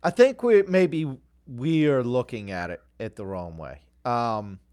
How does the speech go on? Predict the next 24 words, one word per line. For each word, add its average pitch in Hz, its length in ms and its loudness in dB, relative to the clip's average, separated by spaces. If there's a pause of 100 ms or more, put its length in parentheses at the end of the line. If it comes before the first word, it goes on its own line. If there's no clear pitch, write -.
(200)
and 135 240 -6
what 170 220 4
I 165 140 8
mean 143 320 -4
by 120 260 0
that 107 380 -4
is 117 400 -8
the 117 160 -10
three 156 360 -4
of 143 140 0
us 127 520 0 (1600)
as 165 560 2 (140)
kids, - 760 -4 (680)
we 143 240 2
were 131 500 2
out 147 220 4
in - 60 -14
the 127 60 -8
woods 123 400 -4
getting 135 340 -6
dirty 117 600 -4
and, 104 280 -12 (380)
you 123 140 -6
know, 104 300 -4